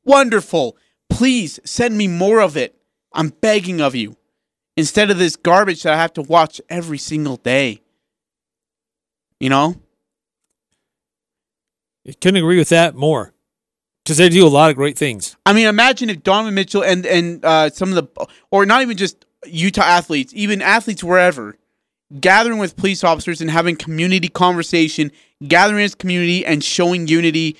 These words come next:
Speaker 1: to want the same thing. That would be blasted all over the news, all over social media. That's what I wanna see. That's what I wanna see. And, you know, and you're right. There are great officers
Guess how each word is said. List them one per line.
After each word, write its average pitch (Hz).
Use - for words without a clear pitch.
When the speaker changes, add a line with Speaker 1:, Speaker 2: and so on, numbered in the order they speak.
Speaker 1:
to 160
want 160
the 165
same 156
thing. 135
That 190
would 233
be 196
blasted 180
all 180
over 175
the 165
news, 196
all 180
over 160
social 170
media. 156
That's 233
what 196
I 175
wanna 156
see. -
That's 220
what 202
I 190
wanna 175
see. -
And, 165
you 175
know, 175
and 185
you're 185
right. 185
There 202
are 202
great 160
officers 160